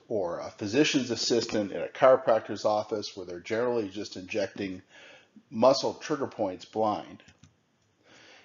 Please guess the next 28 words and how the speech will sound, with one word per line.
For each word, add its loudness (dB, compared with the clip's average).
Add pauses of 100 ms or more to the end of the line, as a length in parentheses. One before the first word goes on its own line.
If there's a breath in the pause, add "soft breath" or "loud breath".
(160 loud breath)
And 6
they 8
really 2
can't -4
be -2
performed 2 (360 loud breath)
in -4
most 6 (300 soft breath)
interventional 2
spine 2
practices -4
because -4
the -10
concepts 0 (280 soft breath)
about 0
what's 2
being -2
injected -6
and -6
why 0 (420 soft breath)
are 0
really 0
lost 2
if -8
you're -4
still 2
in -2
the -6